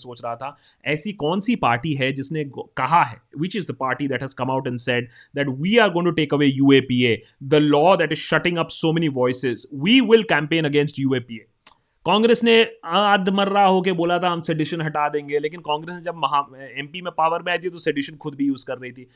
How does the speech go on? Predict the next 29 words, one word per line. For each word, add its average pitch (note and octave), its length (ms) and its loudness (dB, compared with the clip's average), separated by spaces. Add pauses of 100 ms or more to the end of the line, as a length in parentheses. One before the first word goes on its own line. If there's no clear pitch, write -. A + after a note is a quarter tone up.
(200)
तो F#3 80 -2
कांग्रेस F#3 480 2
ने B3+ 60 0
ऐसा F#3+ 240 2
पॉलिसी F#3 400 2
अनाउंसमेंट G3+ 440 0
भी G#3+ 100 0
नहीं G3+ 160 -2
किया A#3 160 2
कि A#3 120 -2
हम F#3+ 220 0
अपने A#3 240 0
स्टेट्स A#3 240 0
में G#3+ 80 -2
सेडिशन F#3+ 380 -2
यूज़ F3+ 220 -6
नहीं E3 120 -10
करेंगे। C#3+ 360 -6 (520)
So B2+ 100 -4
it B2 80 0
is C#3 60 0
hard C3 200 0
to C3 100 -4
believe। A#2 280 -4 (440)
So A#3+ 260 0
I B3 80 0
do A3 180 -2
not, C4 120 0 (160)
uh, D#3+ 80 -2